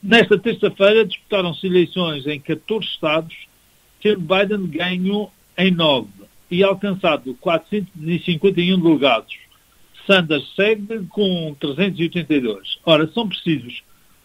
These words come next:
mil novecentos e noventa e um delegados para ganhar a nomeação pelo partido e poder disputar as eleições contra o candidato republicano. Pelo que ainda falta muito caminho a percorrer.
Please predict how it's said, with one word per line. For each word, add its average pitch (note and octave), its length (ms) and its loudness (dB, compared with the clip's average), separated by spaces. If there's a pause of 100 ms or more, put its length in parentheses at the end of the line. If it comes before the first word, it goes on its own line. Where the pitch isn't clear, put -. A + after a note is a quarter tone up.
(100)
mil G#3 500 2
novecentos F#3+ 1040 2
e F3+ 140 4
noventa E3 580 2
e F3 200 4
um F#3 80 4
delegados B2 800 0 (380)
para G3 240 6
ganhar F#3+ 340 -2
a G3+ 80 -2
nomeação F#3 480 -4
pelo F#3+ 180 -4
partido E3+ 760 -6
e F3+ 100 -2
poder F3 460 2
disputar E3+ 500 -4
as D3 140 -4
eleições E3 560 -2
contra E3 280 -6
o D3+ 60 -2
candidato D#3 540 0
republicano. C3+ 580 -6 (1200)
Pelo A3 240 6
que G#3+ 120 0
ainda G3+ 160 2
falta G#3 400 2
muito F#3+ 480 -2
caminho F#3 340 -2
a - 40 -2
percorrer. C#3 480 -4